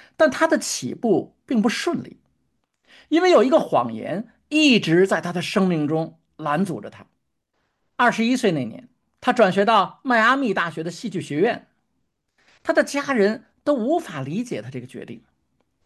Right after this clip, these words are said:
因为他们认为他有官能性的语言障碍，他说话吐字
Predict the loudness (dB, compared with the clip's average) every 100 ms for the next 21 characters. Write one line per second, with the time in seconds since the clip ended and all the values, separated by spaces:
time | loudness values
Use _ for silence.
0 | _ _ -4 0 2 0 0 4 4 4
1 | 2 0 0 0 -2 -6 2 4 4 0
2 | 0 -2 0 0 -2 -6 -8 -4 -4 -6
3 | -14 _ _ _ _ _ _ _ _ _
4 | _ -4 -2 2 4 4 2 -2 -4 -12
5 | -12 -4 -2 -2